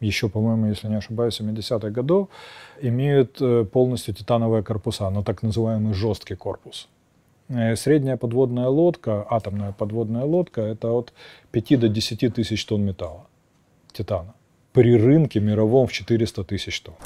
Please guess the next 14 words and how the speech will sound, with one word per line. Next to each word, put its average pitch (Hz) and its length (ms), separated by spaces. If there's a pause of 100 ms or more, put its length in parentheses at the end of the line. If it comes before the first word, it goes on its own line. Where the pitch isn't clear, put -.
(540)
Ну, 110 100
вот, 92 220 (800)
посудите 98 440
сами. 95 240 (320)
Да, 123 140
так 127 200
вот, 98 160
мы 156 120
поехали 165 420
в 113 60
Кливленд. 143 580
Э, 123 460
первое, 110 360
это 117 200